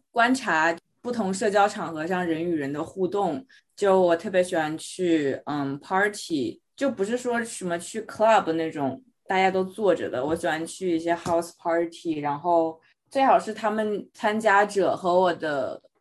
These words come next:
背景越不同越好，我想去观察各种各样的人的这样一个互动的方式。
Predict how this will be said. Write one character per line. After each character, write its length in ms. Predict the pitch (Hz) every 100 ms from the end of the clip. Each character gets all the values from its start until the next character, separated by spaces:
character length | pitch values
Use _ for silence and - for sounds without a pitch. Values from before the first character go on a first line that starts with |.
| _
背 240 | 240 202
景 280 | - 165 147
越 120 | 208
不 160 | 208 190
同 280 | - 151 151
越 120 | 156
好， 280 | 156 143 135
我 100 | 147
想 200 | 160 160
去 100 | 170
观 280 | 170 165 180
察 240 | - 139
各 160 | 139 170
种 220 | 143 127
各 100 | 156
样 220 | 147 143
的 100 | 131
人 300 | 127 123 135
的 160 | 143 139
这 140 | 165
样 140 | 147
一 60 | 139
个 80 | 147
互 240 | - 185
动 220 | 170 180
的 100 | 160
方 320 | 151 147 143 151
式。 400 | - 156 131